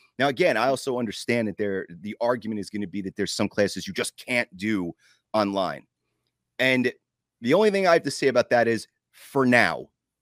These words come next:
just for now, even nursing classes, things that you have to be hands-on with, I give it less than ten years before you can put on a pair of glasses and a pair of gloves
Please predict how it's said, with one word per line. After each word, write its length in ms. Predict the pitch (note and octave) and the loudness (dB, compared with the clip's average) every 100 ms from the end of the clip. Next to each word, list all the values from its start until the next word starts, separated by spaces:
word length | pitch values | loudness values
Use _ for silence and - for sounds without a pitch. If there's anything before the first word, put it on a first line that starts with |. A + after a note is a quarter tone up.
| _ _ _ _ _ _ _ _ | _ _ _ _ _ _ _ _
just 380 | C#3+ F#3+ F#3 - | 2 4 2 -8
for 200 | - E3 C#3+ | -6 2 6
now, 380 | C#3 F2+ D2 _ _ _ - | 6 4 0 _ _ _ -2
even 520 | G#3+ G#3+ A3 G3+ D#3+ - | 0 2 0 -2 -6 -10
nursing 600 | G#2+ B2+ F#3 F3+ - D#3+ | -2 2 2 0 -2 -4
classes, 560 | - D#3 C#3+ C#3+ B2+ | 2 4 4 -2 -8
things 240 | - F3 D#3+ | -4 -2 -2
that 80 | D3+ | -4
you 120 | C#3+ | -4
have 200 | D3 D3 | -2 -4
to 60 | B2 | -6
be 160 | A2+ G#2+ | -8 -4
hands-on 640 | C3+ C#3+ C#3 C#3 C3+ C3+ | 0 0 2 4 4 4
with, 240 | C3+ C3 _ - _ _ _ _ _ | 2 0 _ -20 _ _ _ _ _
I 200 | C#3+ F#3 | 2 2
give 300 | G3 E3 F#3 | 2 -2 -2
it 220 | F3+ E3+ - _ - | 2 2 -2 _ -16
less 500 | G2+ A2 D3 E3+ - | -6 2 4 4 0
than 240 | F3+ F#3 | -2 -2
ten 280 | - E3 E3 | -4 -4 -2
years 520 | D#3 B2 G2+ F#2+ - - _ _ | 0 0 0 -4 -8 -16 _ _
before 320 | - C3+ C#3+ C3 | -6 -2 2 2
you 180 | C3 | 0
can 180 | C3 F3 | -2 -4
put 200 | - E3+ | 0 4
on 160 | D#3+ D#3 | 6 4
a 40 | |
pair 260 | - B2 D3+ | 0 0 0
of 120 | C#3+ | 0
glasses 500 | A#2+ C#3 C#3 - C3+ | 2 2 0 -4 -6
and 140 | - A2 | -4 -4
a 60 | |
pair 280 | - A#2 C#3 | -4 -2 0
of 140 | C3 | -2
gloves 540 | G2 D3+ B2 G2 F#2+ | 2 6 6 4 -2